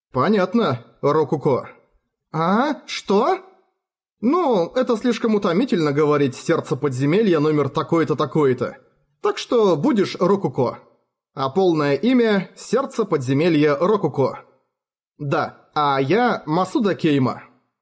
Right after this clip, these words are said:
Я просто немного переиначил цифры в нормальное имя. Почему эта девчонка так на меня уставилась? А Масута Кима —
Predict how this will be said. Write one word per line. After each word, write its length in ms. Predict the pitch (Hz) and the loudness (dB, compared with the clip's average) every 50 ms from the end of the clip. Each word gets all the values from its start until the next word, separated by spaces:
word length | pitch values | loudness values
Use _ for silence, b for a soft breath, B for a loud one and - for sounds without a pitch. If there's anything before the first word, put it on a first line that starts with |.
| _ _ _ _ _ _ _ - | _ _ _ _ _ _ _ -8
Я 260 | 143 139 156 151 139 | -4 -2 0 0 0
просто 360 | - - 151 147 - - 156 | -2 -2 -4 -4 -2 -2 -2
немного 400 | 143 147 156 156 156 151 143 139 | 0 0 0 0 0 0 0 -2
переиначил 600 | 135 120 156 151 147 147 143 147 135 - 165 156 139 | -2 0 0 0 0 0 0 0 -2 -2 -2 -2 -2
цифры 360 | - - 220 190 - - 127 | -2 -2 -2 -2 0 -2 -2
в 80 | 117 135 | 0 0
нормальное 500 | 147 143 143 143 139 135 139 139 151 151 | 0 0 0 0 0 0 0 2 0 0
имя. 440 | 139 160 143 131 120 110 - - _ _ _ _ _ _ _ _ _ _ _ _ _ _ _ | 0 0 0 0 0 -2 -6 -12 _ _ _ _ _ _ _ _ _ _ _ _ _ _ _
Почему 340 | - 139 127 - 269 339 392 | -6 -6 -4 -2 0 2 2
эта 140 | 370 359 269 | 2 2 0
девчонка 480 | 202 208 196 - - 269 262 240 - | 0 0 -2 0 -2 0 0 0 -2
так 200 | 202 - 196 196 | -2 -4 -4 -2
на 60 | - 190 | 0 0
меня 240 | 180 175 170 170 | 0 2 2 2
уставилась? 720 | 165 156 135 - - 156 135 120 117 - - - - - _ _ _ _ _ _ _ _ _ _ _ _ _ _ _ | 2 2 0 0 -2 -2 0 0 -2 -4 -6 -12 -20 -20 _ _ _ _ _ _ _ _ _ _ _ _ _ _ _
А 680 | - 175 180 180 175 170 170 165 165 160 160 - - - - | -4 -2 0 0 0 0 0 0 -2 -2 -4 -6 -8 -8 -2
Масута 1000 | 190 190 196 214 208 202 202 - 269 254 - - 226 214 208 196 190 190 190 - - | 0 2 2 2 0 -2 -4 -2 -4 -2 -2 -2 0 0 2 2 0 -2 -4 -8 -12
Кима — 520 | - - 269 311 311 269 208 190 175 165 | -6 -2 0 2 2 2 0 0 -2 -6